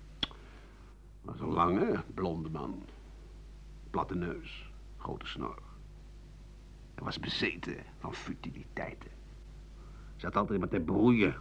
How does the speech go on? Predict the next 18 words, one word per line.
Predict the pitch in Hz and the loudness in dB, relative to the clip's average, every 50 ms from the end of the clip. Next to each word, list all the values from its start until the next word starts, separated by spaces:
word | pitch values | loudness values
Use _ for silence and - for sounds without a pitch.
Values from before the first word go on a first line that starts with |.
| - - | -6 -2
over | - 82 85 85 | -2 0 0 0
de | 92 85 - - | 0 -2 -2 2
tegenslagen | - 123 113 107 95 - - - - - 92 82 78 65 67 - - - | 4 4 4 6 4 4 4 4 2 2 4 4 4 2 0 -2 -4 -4
die | 85 90 | -2 0
hij | 90 87 | 0 0
had | 85 - | 0 2
moeten | - 92 87 90 | 0 0 0 0
verduren. | - 95 85 87 82 78 71 67 - - - - - - - - - - - - - - - - - - - - - - - - - - - - - - - | -2 0 0 0 0 0 -2 -2 -4 -8 -10 -12 -14 -14 -16 -16 -16 -16 -14 -14 -14 -14 -14 -14 -14 -14 -14 -14 -14 -14 -14 -14 -14 -14 -14 -14 -14 -12 -4
Hij | - - 92 | 0 6 12
wilde | 107 170 196 165 139 | 12 12 12 12 12
graag | - 160 175 180 143 - | 10 10 10 10 10 10
gerespecteerd | 135 131 147 160 147 - - - 156 - - 240 269 214 - - - | 8 8 6 6 6 4 2 2 0 2 4 4 6 6 4 4 2
worden. | - 78 80 - - - - - - - - - - - - - - - - - - - - - - - - - - | -2 -4 -4 -4 -6 -10 -12 -12 -12 -12 -12 -12 -12 -12 -12 -12 -12 -12 -12 -12 -12 -12 -12 -12 -12 -12 -12 -8 0
Een | - - | 4 10
belangrijk | - 123 151 - 233 185 151 127 - | 12 12 12 12 12 12 10 10 12
man | 120 330 359 - | 10 10 10 8
zijn. | 104 107 78 - - - - - - - - - - - - - - - - - - - - - - - - - - - - - - - | 4 2 0 0 -4 -10 -14 -16 -16 -16 -16 -16 -16 -16 -16 -16 -16 -16 -16 -16 -18 -16 -16 -18 -16 -16 -18 -18 -16 -16 -16 -14 -12 -8
Maar | - 69 78 98 151 139 92 80 | -4 0 4 8 8 8 8 6